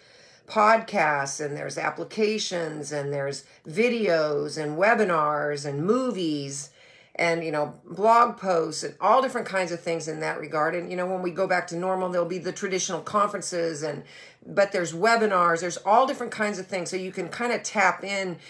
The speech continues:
in this multimedia approach to absorb new information and find a way that works for you and, and do it a little bit quicker.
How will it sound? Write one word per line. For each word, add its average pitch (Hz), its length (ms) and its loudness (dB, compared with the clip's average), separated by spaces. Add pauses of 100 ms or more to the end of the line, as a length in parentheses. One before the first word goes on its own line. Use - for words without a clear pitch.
(120)
in 170 160 0
this 165 160 -2
multimedia 180 1200 2
approach 165 680 0
to 175 160 -2
absorb 156 800 0 (240)
new 180 260 0
information 165 720 -2
and 160 200 -6
find 220 300 0
a 214 60 6
way 180 180 -2
that 170 140 -2
works 165 220 -6
for 160 160 -10
you 156 320 -6
and, - 140 -8
and 151 200 -6
do 165 180 0
it 156 100 0
a - 60 -6
little 151 240 -2
bit - 180 -8
quicker. - 460 -10